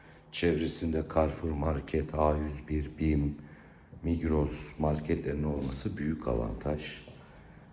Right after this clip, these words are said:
Geniş bir daire dediğim gibi. Dairemizi görmek,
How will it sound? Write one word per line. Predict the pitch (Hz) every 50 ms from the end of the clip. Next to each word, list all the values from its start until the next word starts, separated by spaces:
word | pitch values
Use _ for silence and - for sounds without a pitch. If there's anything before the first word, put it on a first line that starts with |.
| - - - - -
Geniş | - 107 104 95 - - - -
bir | - -
daire | 69 65 58 55 62 62 - 76 76 76 - - -
dediğim | 69 65 64 65 65 - 65
gibi. | - 65 - 78 82 78 76 - - - - - - - - - - - - - - - - - - - - - - - - - - -
Dairemizi | - - 113 113 110 104 101 98 90 87 90 87
görmek, | 87 87 85 85 80 76 73 76 76 78